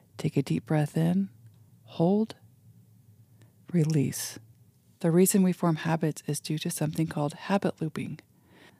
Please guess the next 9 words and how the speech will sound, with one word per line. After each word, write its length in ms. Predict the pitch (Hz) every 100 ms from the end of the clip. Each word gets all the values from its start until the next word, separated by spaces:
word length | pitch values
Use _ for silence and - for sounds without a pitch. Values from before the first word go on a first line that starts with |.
| _
This 180 | - 208
occurs 400 | 277 - 151 151
when 80 | 156
we 80 | 151
have 140 | 143
a 80 | 143
cue, 480 | - - 151 170 185 - 294
a 80 | 156
routine, 640 | 151 147 - 165 170 175